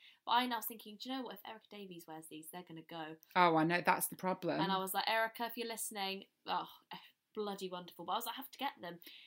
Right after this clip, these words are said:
Speaker 2: Yeah, one wear in Erica Davies and that's selling out, and
Speaker 1: Oh.
Speaker 2: then you won't be able to have them.
Speaker 1: And this is what I thought, but one of them, one's kind of like th-,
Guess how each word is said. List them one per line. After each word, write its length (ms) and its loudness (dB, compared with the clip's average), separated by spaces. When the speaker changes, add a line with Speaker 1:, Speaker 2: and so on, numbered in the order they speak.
Speaker 2:
Yeah, 260 2
one 280 4
wear 240 8
in 60 6
Erica 260 2
Davies 320 0
and 100 -2
that's 140 0
selling 260 2
out, 200 0
and 80 2
Speaker 1:
Oh. 40 2
Speaker 2:
then 140 4
you 120 2
won't 140 0
be 60 2
able 120 0
to 120 -10
have 180 -2
them. 120 0
Speaker 1:
And 100 2
this 80 0
is 160 -4
what 120 -4
I 60 -6
thought, 320 -4
but 320 4
one 260 4
of 100 -2
them, 180 -2
one's 480 0
kind 160 -8
of 60 -10
like 120 2
th-, 100 -14